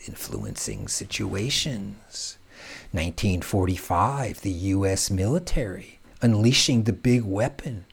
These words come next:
the large murder, the grand slaughter. The big explosion, August nine, nineteen forty-five, Nagasaki, atomic bomb blast.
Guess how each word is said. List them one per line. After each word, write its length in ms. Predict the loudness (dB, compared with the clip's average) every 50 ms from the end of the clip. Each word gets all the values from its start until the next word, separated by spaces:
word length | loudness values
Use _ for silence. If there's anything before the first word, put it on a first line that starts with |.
| -20 _ -20 -8 -2
the 100 | 2 4
large 480 | 6 8 8 8 8 8 8 6 6 6
murder, 640 | 6 6 6 6 4 2 -2 -4 -6 -6 -10 -14 _ _ -20 -20 -20 -20 -20 -20 -20 -4 4
the 80 | 4 4
grand 800 | 4 6 6 8 8 8 8 8 8 8 8 6 6 4 2 0
slaughter. 920 | 0 4 6 6 6 6 4 4 2 2 2 0 -2 -4 -6 -10 -12 -14 -16 -18 -20 _ _ _ _ -20 -20 -20 _ _ -20 -20 -20 -20 -20 -20 -20 -20 -20 -20
The 60 | -16
big 200 | -8 -6 -4 -4
explosion, 1080 | -4 -2 0 0 0 0 0 -2 0 4 6 6 8 6 6 6 2 0 0 -2 -4 -6 -4
August 480 | 0 0 0 2 0 0 0 0 -2
nine, 460 | -2 -2 0 0 2 2 4 4 2 2
nineteen 480 | 2 0 -2 -2 0 0 0 0 0
forty-five, 1120 | -2 -2 -2 0 2 2 0 -2 -2 0 0 2 2 2 2 2 0 -2 -4 -8 -10 -14 -14 -8
Nagasaki, 1000 | -4 -2 -2 0 0 0 0 0 0 0 -2 -4 -2 -2 -2 -2 -2 -4 -8 -12 -12
atomic 580 | -6 -4 -2 0 2 2 0 -2 -4 -6 -6
bomb 320 | -4 -2 0 0 0 0 0
blast. 840 | 0 -2 -4 -6 -10 -12 -12 -14 -12 -12 -10 -10 -10 -10 -14 -18